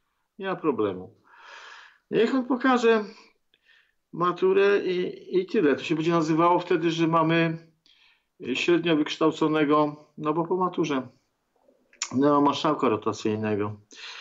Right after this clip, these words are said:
A ta sympatyczna pani, pani Magdalena, ona jako taki skarbnik, filolog jest bardzo potrzebna w tym miejscu, bo ona to miejsce, y, od razu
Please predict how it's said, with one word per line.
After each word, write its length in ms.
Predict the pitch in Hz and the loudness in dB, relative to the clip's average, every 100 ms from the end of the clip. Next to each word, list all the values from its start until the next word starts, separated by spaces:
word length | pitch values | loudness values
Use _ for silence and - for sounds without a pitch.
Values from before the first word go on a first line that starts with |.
| - - - _ 135 | -16 -16 -18 _ -2
A 80 | |
ta 160 | 143 143 | 0 0
sympatyczna 720 | - 156 160 151 - - 180 | 0 0 0 0 -2 -2 -2
pani, 380 | 170 165 165 160 | 0 0 0 -2
pani 340 | - 156 160 | -2 0 0
Magdalena, 1040 | 156 151 147 151 139 113 104 104 127 160 - _ _ - - - _ _ - | 2 0 2 4 4 2 0 0 -2 -6 -16 _ _ -20 -20 -20 _ _ -6
ona 300 | 123 147 151 | -4 0 2
jako 340 | 131 127 156 | 2 0 -2
taki 560 | - 131 - 139 135 139 | 0 -2 -4 -2 -2 -4
skarbnik, 520 | - - 131 127 143 | -4 -2 -2 -2 -8
filolog 760 | - 139 117 98 95 120 - - | -4 2 4 4 2 0 -4 -4
jest 320 | 117 123 120 | 2 2 2
bardzo 340 | 135 277 254 208 | 0 0 0 -4
potrzebna 540 | 127 - - 87 95 | -6 -4 -4 -4 -6
w 60 | - | -10
tym 220 | 98 92 | -10 -8
miejscu, 420 | 87 90 - 123 | -10 -10 -8 -6
bo 200 | 120 135 | -2 -2
ona 220 | 127 139 | 0 0
to 140 | 147 147 | 0 0
miejsce, 480 | 131 131 - - 156 156 147 - - | 0 -2 -6 0 2 4 2 0 -2
y, 400 | 117 110 - - - - - - 50 50 - 50 - _ - | 2 2 0 -4 -12 -16 -18 -18 -20 -16 -16 -18 -20 _ -2
od 160 | 143 | 2
razu 540 | 160 156 165 180 - | 4 4 4 4 2